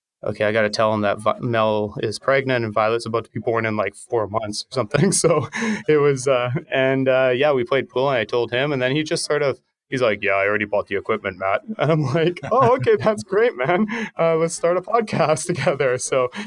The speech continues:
um, it was like, it was kind of a surprise, but as soon as we started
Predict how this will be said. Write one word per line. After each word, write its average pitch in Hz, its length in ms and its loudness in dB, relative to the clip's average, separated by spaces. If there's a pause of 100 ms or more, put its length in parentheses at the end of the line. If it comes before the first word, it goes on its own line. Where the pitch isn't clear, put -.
(240)
um, 139 400 2 (340)
it 160 120 0
was 151 280 2
like, 127 480 0 (420)
it 165 100 -2
was 156 120 -2
kind 156 200 0
of 156 80 0
a 156 40 -2
surprise, 123 540 -2
but 110 400 -2
as 123 160 -4
soon 139 220 -4
as 139 160 -4
we 131 120 -6
started 110 640 -4